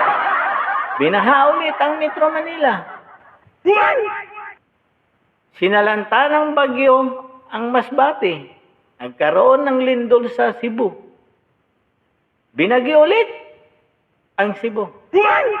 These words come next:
Three hundred two po ang namatay, Mister President. Ngayon ka lang gagawa ng anti-flood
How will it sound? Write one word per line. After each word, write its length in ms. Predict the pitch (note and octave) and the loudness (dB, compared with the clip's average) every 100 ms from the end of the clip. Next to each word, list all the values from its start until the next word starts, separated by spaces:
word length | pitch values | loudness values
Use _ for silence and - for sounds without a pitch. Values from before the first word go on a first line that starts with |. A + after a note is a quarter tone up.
| G4+ G4+ G#4 G#4+ - _ _ _ - | -8 -14 -16 -18 -20 _ _ _ -2
Three 240 | G#3 C4 | 0 4
hundred 640 | A#3+ B3 A#3 A3 G#3 F3+ | 4 4 2 0 -2 -2
two 160 | - A3 A3 | 0 0 4
po 320 | A#3+ B3 - | 2 2 -2
ang 240 | F3+ F#3 | -6 -4
namatay, 480 | F3+ F3+ F3 F3+ F3 | -4 -4 -2 -2 -2
Mister 400 | D#3+ D3 - D3 C#3 | -6 -10 -4 -4 -4
President. 560 | C#3 C3 C3 A2+ G#2+ _ _ _ _ - G#4 - - G#4+ - - - - C6 A#5 G5 C6+ A5 - - C6 - C6 C6+ - | -8 -8 -8 -10 -12 _ _ _ _ -4 0 2 2 2 0 -2 -2 -2 -4 -4 -4 -6 -8 -10 -8 -6 -6 -6 -8 -6
Ngayon 480 | F3+ G3 G#3 A3+ G#3 | -2 0 2 0 0
ka 80 | F#3 | 2
lang 240 | F3 F3+ | 2 0
gagawa 560 | D#3+ D3+ C#3 C#3 D3 D3+ | 0 0 2 2 2 0
ng 160 | B2+ B2+ - | -4 -10 -12
anti-flood 760 | C#3+ C3+ - C3 - B2+ A#2+ | -12 -8 -6 -6 -6 -14 -16